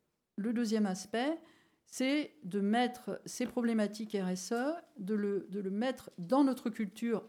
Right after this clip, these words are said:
et dans notre A D N et dans l'ensemble de nos process. Pour ce faire,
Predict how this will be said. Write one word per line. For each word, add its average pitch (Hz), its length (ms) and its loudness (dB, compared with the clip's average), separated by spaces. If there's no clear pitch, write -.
et 269 120 2
dans 254 120 4
notre 220 280 2
A - 20 -2
D 190 140 0
N 262 420 4
et 202 80 2
dans 208 140 2
l'ensemble 240 340 2
de 240 80 4
nos 220 100 4
process. - 560 -6
Pour 330 160 4
ce 247 160 2
faire, 233 500 4